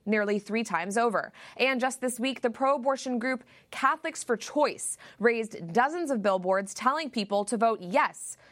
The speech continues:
To be clear, a yes vote means voting to cancel all of Ohio's pro-life laws and to do away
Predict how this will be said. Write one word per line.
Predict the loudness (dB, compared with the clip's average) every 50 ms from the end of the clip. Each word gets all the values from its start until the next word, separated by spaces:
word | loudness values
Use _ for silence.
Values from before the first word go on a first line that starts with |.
| _ _
To | -2 0
be | 0 0 -2
clear, | -4 -6 -4 0 0 2 2 0 -2 -4 -12 -4 _
a | -2 -2
yes | 0 2 2 2 2 0 -4 0
vote | 2 2 2 0 -2 -10 -18 -20 -8 _
means | 0 0 2 2 0 0
voting | 2 2 2 2 0 -2 -2
to | -4 -6 -6
cancel | -6 -12 -8 -4 -4 -4 -4 -2 -4 -4 -4 -4 -8 -8 _ 4
all | 4 6 6 4 4 2
of | 0 2
Ohio's | 0 2 2 0 0 0 -2 -2 -4
pro-life | -8 _ -2 0 2 2 2 0 -2 -2 0
laws | 2 4 4 4 4 2 0 -4 -10 -18 -18 -4 -2
and | -2 0
to | 0 0 0
do | 2 2 2
away | 2 2 4 2 2 2 0 -4 -10